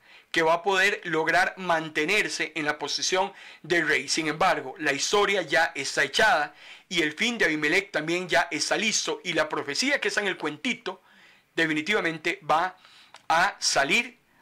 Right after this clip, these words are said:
a la luz y se va a cumplir. Ve lo que dice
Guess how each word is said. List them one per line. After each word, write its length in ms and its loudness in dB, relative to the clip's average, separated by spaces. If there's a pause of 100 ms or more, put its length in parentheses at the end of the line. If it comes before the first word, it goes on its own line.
(100)
a 120 2
la 100 0
luz 340 -2
y 100 -10
se 160 0
va 280 2
a 140 0
cumplir. 300 -10
Ve 100 2
lo 100 0
que 120 2
dice 400 0